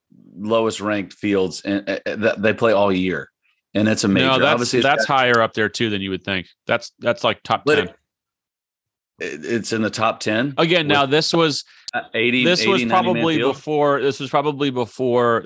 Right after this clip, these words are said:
Speaker 2: doesn't factor in how they changed the strength of field ratings because they're now rating everyone in the field. So you're right that these will probably change as we look at 'em in twenty twenty-three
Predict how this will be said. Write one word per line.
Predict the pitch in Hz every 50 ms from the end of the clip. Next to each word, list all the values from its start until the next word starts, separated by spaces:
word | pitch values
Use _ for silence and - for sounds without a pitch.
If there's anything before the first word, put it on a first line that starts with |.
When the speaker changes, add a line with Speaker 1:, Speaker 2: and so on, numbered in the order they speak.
| 110
Speaker 2:
doesn't | 110 120 123 120 117 101
factor | - - 117 113 107 - 110 113
in | 113 107
how | 101 113 110 110
they | 107 107 101
changed | - - - 117 110 110 113 104 98
the | 104 95
strength | - - - 107 104 107 101 -
of | 104 -
field | - - 110 107 104 98
ratings | 92 98 98 101 107 113 117 123 - - - _ _ _ _ _ _ - - - _ -
because | - 113 - 123 117 101 98
they're | 104 104
now | 104 104 104 104 107 107
rating | 104 101 101 101 101 98 101 98 90 -
everyone | 98 95 98 101 98 95 95 95 90
in | 80 85 95 98 104
the | 104
field. | - - 131 127 135 160 202 233 _ _ _ - - - - _
So | - - 131
you're | 131 123 117 113
right | 113 120 127 135 - -
that | 127 113 104 - -
these | 127 127 127 117
will | 113 110 104 101
probably | - 120 113 117 113 107 110 107
change | 98 - - - 110 107 107 113 107 113
as | 107 95
we | 104 101
look | 95 104 104 - 110
at | 104 104
'em | 107 104 101
in | 92
twenty | - - 101 98 101 98 -
twenty-three | - 104 98 95 90 - - 92 101 104 107 120 131 -